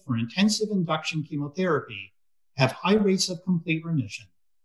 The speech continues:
whereas patients considered to be ineligible had much lower rates of complete remission with these choices of less intensive chemotherapy. The majority of patients with A M L do not receive intensive chemotherapy.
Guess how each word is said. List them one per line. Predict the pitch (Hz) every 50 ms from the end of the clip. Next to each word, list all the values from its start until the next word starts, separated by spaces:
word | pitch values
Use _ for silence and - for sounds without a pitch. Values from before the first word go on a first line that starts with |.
| _ _ _ _
whereas | 127 123 113 -
patients | - - 208 240 233 - - 117 104 107 - -
considered | - - 127 131 - 190 180 185 170 - -
to |
be | 139 131 131 135 - _
ineligible | 190 220 262 233 139 117 110 107 104 110 - - - - - _ _ _ _ _ _
had | - 143 131 127 135
much | 165 196 233 233 - - - -
lower | 185 190 202 202 190 156 123
rates | 107 113 113 110 110 - -
of | 120 - _
complete | 127 123 117 - 143 123 123
remission | 127 113 107 101 98 - - 117 104 101 101 - _ _ _ _ _ 127
with | 120 - -
these | 160 165 175 185 170 -
choices | - - 180 151 135 - - 113 101 104 - - - _ 135
of | 120 - 120
less | 123 135 135 - - - - -
intensive | 135 135 - - 113 104 104 - - 104 -
chemotherapy. | _ - 117 101 101 113 113 - 147 147 147 131 120 - - _ _ _ _
The | - 131
majority | 135 139 135 - 180 226 269 233 190 160 123
of | 110 - -
patients | 127 117 113 - - 120 117 - -
with | 127 - -
A | 123
M | 117 117 117 113
L | 120 127 123 123
do | 143 139
not | 147 156 151 165 165 -
receive | 165 160 - - 214 220 233 185
intensive | 135 110 107 - 120 113 110 - 123 110 -
chemotherapy. | _ 123 107 104 104 104 - 107 95 95 - _ _